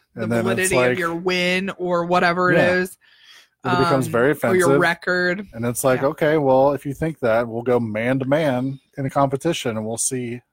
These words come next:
Speaker 2: we'll see who comes out on top."
Speaker 1: Yeah.
Speaker 2: So I see his point. I, I again think the language barrier, barrier is a big problem in this.
Speaker 1: Right. Um, then we get Tori, Tori just telling Kara that she is going to snap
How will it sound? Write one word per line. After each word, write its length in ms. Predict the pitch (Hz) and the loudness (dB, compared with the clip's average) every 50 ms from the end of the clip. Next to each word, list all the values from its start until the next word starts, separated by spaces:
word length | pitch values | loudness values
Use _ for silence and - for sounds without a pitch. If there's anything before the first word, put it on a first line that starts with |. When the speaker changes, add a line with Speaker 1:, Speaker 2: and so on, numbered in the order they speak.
| _ _ _ _ | _ _ _ _
Speaker 2:
we'll 60 | 131 120 | -6 -4
see 200 | - - 135 135 | -4 -2 -2 -4
who 80 | 131 | -6
comes 240 | - - 139 135 131 | -6 -6 -4 -2 0
out 120 | 135 131 | 0 0
on 120 | 135 135 135 | 0 -2 -4
top." 240 | - 156 - - _ _ _ _ _ _ _ _ _ _ _ _ _ - | -4 -6 -8 -8 _ _ _ _ _ _ _ _ _ _ _ _ _ -10
Speaker 1:
Yeah. 360 | 208 185 170 165 160 156 147 151 _ _ _ _ - | -6 -4 -4 -2 -2 -4 -6 -8 _ _ _ _ -6
Speaker 2:
So 120 | - 139 | -2 0
I 40 | 135 | 2
see 100 | 143 185 | 2 2
his 100 | 151 127 | 2 0
point. 340 | - 143 127 113 92 82 _ _ _ _ _ _ - - - - - - _ _ _ _ _ - | 0 0 0 0 0 -6 _ _ _ _ _ _ -20 -20 -20 -20 -20 -20 _ _ _ _ _ -12
I, 100 | 98 - - - | -12 -10 -6 -2
I 80 | 170 160 | 0 0
again 320 | 147 135 143 143 135 123 | 0 0 2 0 0 0
think 340 | 110 135 127 123 110 - - - - - - - - - _ _ _ _ _ _ - | 0 0 -2 -2 -2 -6 -14 -18 -18 -18 -20 -20 -20 -20 _ _ _ _ _ _ -8
the 80 | 123 | -4
language 340 | 123 123 123 120 123 107 107 | -2 -2 -2 -2 -4 -4 -2
barrier, 400 | 123 113 110 107 107 104 110 113 120 120 113 | -2 0 0 0 -2 -2 -4 -6 -8 -6 -2
barrier 300 | 131 123 120 113 107 107 | 0 0 0 0 -2 -4
is 100 | 104 101 | -6 -6
a 100 | 98 98 | -8 -10
big 380 | 95 101 _ - 131 113 98 - | -10 -12 _ -6 -6 -6 -6 -6
problem 400 | - 107 92 90 95 - - - - | -10 -10 -10 -12 -16 -20 -20 -20 -14
in 60 | - 190 | -10 -8
this. 80 | 185 | -6
Speaker 1:
Right. 320 | 175 165 165 160 156 - _ _ - - - - - - _ _ - | -4 -4 -4 -6 -8 -10 _ _ -20 -20 -20 -20 -20 -20 _ _ -4
Um, 840 | - 202 202 202 196 196 196 196 190 190 190 190 190 196 190 190 - _ _ _ _ _ _ _ - 220 | 0 2 2 4 4 4 4 4 4 2 2 2 0 -2 -4 -8 -14 _ _ _ _ _ _ _ -12 -6
then 200 | 220 269 339 415 | -2 0 2 2
we 140 | 480 466 427 415 | 4 4 4 4
get 320 | 370 320 262 226 196 - - - - _ | 4 4 2 2 0 -4 -8 -20 -20 _
Tori, 680 | - - - - 254 262 302 339 359 339 311 262 226 202 | -14 -12 -10 -6 -2 2 2 4 4 4 4 2 0 -4
Tori 400 | 220 - - 330 339 359 359 330 | -8 -8 -4 -2 0 2 2 0
just 260 | 269 254 226 - - | 0 -4 -10 -10 -6
telling 320 | - 254 214 214 208 196 196 | -4 -4 -2 -2 -4 -6 -6
Kara 400 | - 220 202 214 220 214 196 185 | -2 0 2 4 4 4 2 2
that 120 | 180 165 | -2 -4
she 300 | - - - 220 220 208 | -6 -8 -6 -4 0 4
is 240 | 202 196 190 196 190 | 4 4 4 2 -2
going 320 | - 185 185 180 180 175 | -4 -4 -2 -2 -2 -4
to 80 | 160 156 | -6 -8
snap 720 | - - - - 185 170 165 170 160 156 156 160 - - | -8 -10 -10 -8 -4 -2 -2 -2 -2 -2 -4 -6 -10 -14